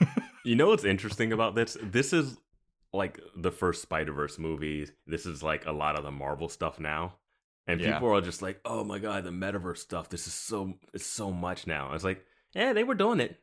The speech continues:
Speaker 2: They were doing it, like, twenty years ago." <laughs> Like,
Speaker 1: Yeah,
Speaker 2: this
Speaker 1: man.
Speaker 2: is, this is exactly that. Um,
Speaker 1: Buffy is an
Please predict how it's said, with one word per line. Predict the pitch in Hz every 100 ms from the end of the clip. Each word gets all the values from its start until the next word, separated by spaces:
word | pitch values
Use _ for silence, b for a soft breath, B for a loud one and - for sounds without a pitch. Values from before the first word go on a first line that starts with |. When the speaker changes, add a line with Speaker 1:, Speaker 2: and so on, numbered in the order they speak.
| -
Speaker 2:
They | 139
were |
doing | 165 170
it, | 170
like, | 131 -
twenty | - 135
years | 117 120 -
ago." | 78 - - - - _
<laughs> | -
Like, | 113 90 -
Speaker 1:
Yeah, | - 117
Speaker 2:
this | 143 104 107
Speaker 1:
man. |
Speaker 2:
is, | 117 - -
this | 95
is | 117
exactly | 101 78 85 95 98 85
that. | 87 71 - _ _ _ _ _ -
Um, | 78 71 71
Speaker 1:
Buffy | 98 107 123 123 120
is | - 104 107 107
an | 92 92